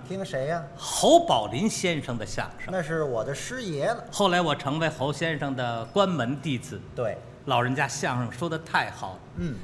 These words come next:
Speaker 2: 但是也很遗憾，在上个世纪的九十年代初，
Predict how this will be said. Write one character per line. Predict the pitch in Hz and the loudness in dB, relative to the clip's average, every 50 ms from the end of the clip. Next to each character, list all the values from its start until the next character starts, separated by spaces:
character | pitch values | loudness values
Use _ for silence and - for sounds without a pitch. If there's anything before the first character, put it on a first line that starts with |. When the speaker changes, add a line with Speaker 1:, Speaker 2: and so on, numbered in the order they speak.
| - - | -12 0
Speaker 2:
但 | - 175 160 | 2 2 2
是 | 123 156 151 | 2 2 0
也 | 139 139 156 | 2 0 0
很 | 151 - 131 117 104 107 | 0 -2 -4 -4 -4 -6
遗 | 113 | -6
憾， | 110 - - 113 92 - - - - - - - - - - - | -8 -4 -4 -6 -6 -6 -12 -16 -16 -16 -16 -16 -18 -20 -18 0
在 | - 220 208 | 4 4 6
上 | 202 - - 294 262 240 | 6 6 6 4 6 6
个 | 208 185 | 4 0
世 | 165 - - 208 190 | 0 0 0 -2 -2
纪 | 156 - 208 | -2 -2 -4
的 | 202 156 156 | -4 -4 -4
九 | - - 139 120 113 | -4 -2 -2 -4 -2
十 | - 151 | -2 0
年 | 151 139 135 160 | 0 0 0 0
代 | - - 160 120 107 | 0 -2 -2 -2 -4
初， | - - - 175 175 170 | -8 -8 -4 -4 -4 -4